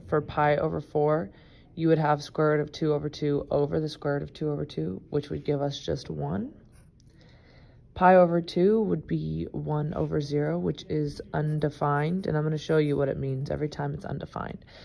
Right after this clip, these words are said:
Um, three pi over four gives us, um, the positive square root of two over two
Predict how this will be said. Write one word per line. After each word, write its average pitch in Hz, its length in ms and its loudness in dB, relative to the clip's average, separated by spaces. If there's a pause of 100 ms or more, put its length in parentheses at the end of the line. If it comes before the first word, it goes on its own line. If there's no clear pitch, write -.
(280)
Um, 160 420 4
three 190 180 2
pi 190 160 2
over 180 180 4
four 170 400 2
gives 160 300 -2
us, 151 260 -2 (100)
um, 147 460 -2 (140)
the 143 260 0
positive 151 480 -2
square 156 340 -4
root 156 340 -2
of 147 200 -10
two 156 180 0
over 151 160 -2
two 156 480 -2